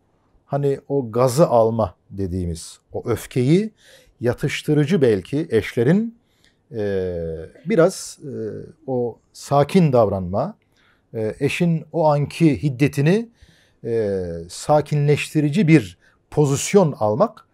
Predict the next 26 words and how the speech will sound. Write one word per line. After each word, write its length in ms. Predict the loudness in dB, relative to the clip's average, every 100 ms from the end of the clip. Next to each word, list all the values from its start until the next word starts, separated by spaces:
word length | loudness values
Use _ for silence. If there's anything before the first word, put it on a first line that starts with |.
| _ _ _ -12
e, 320 | -8 -6 -2
belki 280 | -2 -2 -6
şiddeti, 680 | -8 -4 -4 -2 -2 -2 _
e, 40 |
önlemede 560 | -14 -6 -4 -4 -4 -2
oldukça 560 | -2 -2 -4 -6 -6 -8 _ _ _ _
önemli, 540 | -4 -4 -2 -4 -4 -10 _ -16
e, 180 | -14 -14 -8
etki, 460 | -10 -10 -10 -10 -10
e, 340 | -12 -12 -10
etmiş 300 | -12 -10 -10
olur. 340 | -8 -8 -12 -20
İster 300 | -18 -8 -6
fiziksel 440 | -6 -6 -8 -4 -4
olsun, 280 | -4 -6 -12
ister 420 | -14 -6 -8 -8 _ _ _ _ -2
duygusal 460 | 0 0 0 -2
şiddet 380 | -2 -6 -6 -6
olsun, 260 | -8 -8 -12
İslam 420 | -10 -6 -6 -6 _
asla 360 | -8 -4 -4 -2
ve 40 |
asla 500 | -4 -6 -6 -6 -6 _ _ _ -12
Resulullah 320 | -10 -2 0
Aleyhisselatü 460 | 0 -4 -10 -10
Vesselam 420 | -14 -10 -8 -8